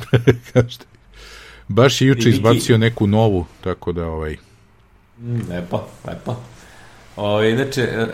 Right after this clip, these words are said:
Speaker 2: e, još uvek gledam ove Apple Watch Ultra koliko košta u Srbiji,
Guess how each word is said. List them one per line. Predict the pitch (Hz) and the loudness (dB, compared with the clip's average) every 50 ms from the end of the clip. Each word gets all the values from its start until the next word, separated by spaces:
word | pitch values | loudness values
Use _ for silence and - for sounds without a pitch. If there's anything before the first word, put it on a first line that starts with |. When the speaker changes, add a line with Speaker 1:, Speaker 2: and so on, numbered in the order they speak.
| - 120 120 120 - - - - - | -6 -8 -10 -10 -12 -18 -20 -16 -10
Speaker 2:
e, | - 113 | -8 -6
još | 113 - - - - 139 | -6 -6 -6 -8 -6 -4
uvek | 135 131 113 | -4 -4 -2
gledam | 113 120 123 123 123 110 110 | -2 -4 -2 -2 -2 -2 0
ove | 113 110 110 107 104 107 | 0 0 0 0 0 0
Apple | 107 - 117 104 | -2 -2 -4 -4
Watch | 101 107 107 107 - 113 | -2 -2 -2 -4 -6 -10
Ultra | 113 110 - 101 90 | -10 -10 -8 -10 -10
koliko | - - 98 95 - | -8 -8 -10 -10 -10
košta | 110 - - 110 107 - - 101 | -14 -10 -8 -8 -8 -8 -10 -12
u | 85 | -10
Srbiji, | - 104 98 98 113 120 117 104 - | -8 -8 -8 -6 -4 -4 -4 -4 -6